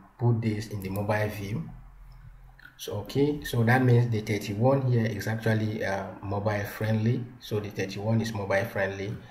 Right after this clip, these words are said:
and I will edit all of this in mobile view. So this is how our listing will be displayed. If I click on this, I can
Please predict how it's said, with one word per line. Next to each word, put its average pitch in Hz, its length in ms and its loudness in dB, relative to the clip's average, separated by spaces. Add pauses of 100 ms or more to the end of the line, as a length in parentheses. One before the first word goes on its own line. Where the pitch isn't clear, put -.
(180)
and 104 100 -6
I 98 120 0
will 101 80 0
edit 123 320 -4
all 120 200 4
of 92 160 0
this 101 280 -6
in 98 80 -6
mobile 98 380 0
view. 98 360 -6
So 101 220 -8
this 113 160 0
is 110 140 0
how 104 160 0
our 98 200 -2
listing 110 380 -2
will 92 60 -4
be 90 100 -8
displayed. 113 600 -4
If - 140 -8
I 95 100 0
click 113 300 -2
on 95 160 0
this, 104 240 -6
I - 80 -8
can 95 240 -6